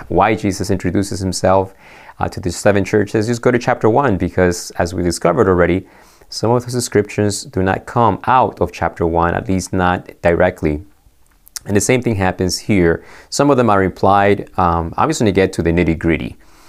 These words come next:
Uh, the way Jesus introduces himself to the church in Philadelphia, uh, which is one of only two churches that receives no rebukes because of their faithfulness. Um, this church, he introduces himself as holy,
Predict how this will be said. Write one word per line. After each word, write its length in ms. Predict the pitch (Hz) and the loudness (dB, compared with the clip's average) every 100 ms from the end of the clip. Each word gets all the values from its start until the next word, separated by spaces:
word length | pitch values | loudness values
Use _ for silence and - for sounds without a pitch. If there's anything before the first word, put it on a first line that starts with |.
| - - - | -20 -20 -8
Uh, 360 | - 90 90 92 - _ - | 0 2 2 0 -8 _ -4
the 100 | 101 | 2
way 100 | 131 | 2
Jesus 320 | 170 139 117 | 4 2 2
introduces 540 | 113 107 95 95 - 90 | 0 0 0 -2 -2 -4
himself 400 | 101 - 87 90 | -4 0 0 0
to 100 | - | 0
the 60 | |
church 240 | 85 - 90 | -2 -2 -2
in 80 | 85 | -2
Philadelphia, 840 | 98 98 90 78 78 - 78 80 - - - - - | 0 0 2 0 0 -2 -2 -2 -10 -20 -20 -20 -2
uh, 220 | 82 85 | 0 2
which 220 | 87 90 | 2 2
is 260 | 95 90 - - | 2 2 -2 -8
one 380 | 87 110 113 - - | 0 4 4 0 0
of 220 | 90 87 | 2 2
only 260 | - 98 90 | 0 0 0
two 220 | - 143 | 0 -2
churches 480 | 139 92 85 90 82 | 0 0 0 0 0
that 120 | 87 | 0
receives 420 | 85 82 95 85 | 0 -2 -2 -4
no 200 | 87 85 | -2 0
rebukes 720 | 113 113 87 82 101 - - - _ _ | 2 2 2 0 -2 -6 -18 -20 _ _
because 440 | 87 - 87 85 | -10 0 0 0
of 280 | - 82 82 | -2 -4 -2
their 140 | 98 85 | -4 -4
faithfulness. 760 | - 160 165 82 - - - - - - - - | 0 0 0 -6 -6 -8 -12 -16 -20 -20 -20 -4
Um, 420 | 87 87 85 - - - - | 0 2 0 -4 -12 -20 -2
this 200 | 123 - | -2 -2
church, 360 | - 147 120 | -2 0 0
he 100 | - | -2
introduces 480 | 104 95 95 92 104 | 0 0 -2 -4 -6
himself 400 | 107 - 95 95 | -8 -2 0 0
as 200 | 90 90 | -2 -2
holy, 540 | - - 90 92 139 | -4 0 2 2 0